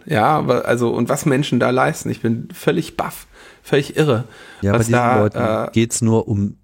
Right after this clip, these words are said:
Speaker 2: um sie selbst. Das ist das Problem. Die, also, die, ich, ich mach da einfach
Speaker 1: Ich,
Speaker 2: einen
Speaker 1: ich glaub, die, ich hab
Speaker 2: totale
Speaker 1: da noch ein bisschen Hoffnung, dass die, die sind halt einfach auf irgendeine schiefe Bahn geraten und, äh
Speaker 2: Nee, die sind nicht auf eine schiefe Bahn geraten. Die, das ist einfach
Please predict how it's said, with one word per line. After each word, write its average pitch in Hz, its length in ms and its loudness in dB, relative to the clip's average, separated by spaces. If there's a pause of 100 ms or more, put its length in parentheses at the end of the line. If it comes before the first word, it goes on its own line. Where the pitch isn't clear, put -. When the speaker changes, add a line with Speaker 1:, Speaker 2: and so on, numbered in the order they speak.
(120)
Speaker 2:
um 101 200 0
sie 95 200 2
selbst. 87 600 0
Das 80 200 -2
ist 92 160 -2
das 90 120 0
Problem. 76 540 -6
Die, - 200 -6 (600)
also, 95 200 2
die, 98 140 -2 (340)
ich, 92 220 -2
ich 123 180 0
mach 123 160 -2
da 104 140 0
einfach 123 320 0
Speaker 1:
Ich, - 80 -10
Speaker 2:
einen 107 240 0
Speaker 1:
ich 107 60 -2
glaub, 117 200 0
die, 117 60 4
ich 110 60 6
hab 113 100 4
Speaker 2:
totale 123 400 4
Speaker 1:
da 127 100 2
noch 113 160 2
ein 117 60 2
bisschen 117 360 2
Hoffnung, 113 360 2
dass 107 200 0
die, 107 140 -2
die 117 100 -4
sind 117 160 0
halt 123 160 0
einfach 110 240 0
auf 110 140 -4
irgendeine 120 240 2
schiefe 117 340 -2
Bahn 107 340 0
geraten 110 600 0
und, 101 600 -2
äh 92 380 -4 (760)
Speaker 2:
Nee, 71 200 -10 (260)
die 104 80 2
sind 110 100 0
nicht 120 140 4
auf 113 60 2
eine 110 80 -2
schiefe 110 260 -2
Bahn 107 240 2
geraten. 101 340 2
Die, 104 140 -2 (460)
das 123 100 2
ist 135 60 0
einfach 135 420 0